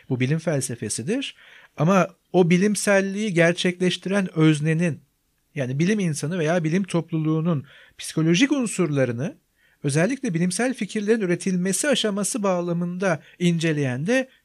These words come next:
bilim psikolojisidir gibi bir ayrım söz konusuysa ve bu ayrım da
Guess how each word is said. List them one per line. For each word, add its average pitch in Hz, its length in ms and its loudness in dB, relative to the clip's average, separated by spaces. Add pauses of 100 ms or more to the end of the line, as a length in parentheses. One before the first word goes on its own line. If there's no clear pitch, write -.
(100)
bilim 180 240 0
psikolojisidir 135 840 -4 (120)
gibi 131 180 -4
bir 131 140 -2
ayrım 139 280 -2
söz 185 240 -4
konusuysa 120 760 -8 (340)
ve 151 120 4
bu 240 120 4
ayrım 240 400 2
da 135 160 0